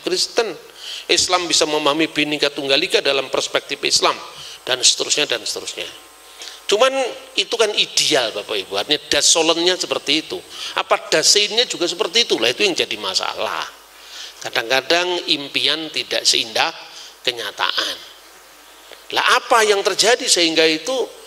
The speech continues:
tidak seideal yang kita pikirkan? Pertama, karena banyak orang itu memaksakan pola pikirnya untuk memahami orang lain. Padahal dia juga nggak ngerti apa yang dituduh itu. Maka sebetulnya bangsa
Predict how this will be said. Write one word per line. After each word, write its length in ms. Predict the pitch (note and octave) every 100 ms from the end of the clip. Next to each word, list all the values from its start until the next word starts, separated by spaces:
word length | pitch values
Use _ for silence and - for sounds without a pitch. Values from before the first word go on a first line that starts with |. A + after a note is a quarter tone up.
| - - -
tidak 320 | G#3 G#3 F#3+
seideal 480 | A#3 G3+ F3+ F#3 F#3
yang 80 |
kita 240 | F3+ F3+ F3+
pikirkan? 560 | G3+ A#3+ B3 E3 D3
Pertama, 880 | C#3 C#3+ B2+ A#2 A#2 C3 C#3 F3 G#3 A3+ - - - - -
karena 240 | C#3 C#3+
banyak 560 | B2+ C3+ C3 C#3 - G#3
orang 240 | G3+ F3
itu 240 | E3+ - E3+
memaksakan 960 | D3 C3+ B2+ - - F#3+ - D3 C3+
pola 240 | C#3 B2+ A#2
pikirnya 480 | B2+ - F#3 E3
untuk 240 | B2+ B2 - C3
memahami 400 | A#2+ A2+ D3 D#3+
orang 320 | C#3+ D3 D3+
lain. 220 | D#3 G2 - - - - - - - - - - -
Padahal 320 | B2 B2 C#3 C#3
dia 160 | D#3+
juga 240 | E3+ D3 D#3
nggak 80 | C#3
ngerti 400 | C#3+ - G#3 D#3
apa 40 | C#3
yang 80 | C3
dituduh 440 | C3+ C#3+ - B2+ A#2+
itu. 340 | A#2 - F#2+ F2+ - - - - - - - - - - - - -
Maka 160 | C#3+ G3+
sebetulnya 640 | E3 D3+ - G3+ F#3 C3+ G#2 G2 - - - - - -
bangsa 320 | D3 C#3+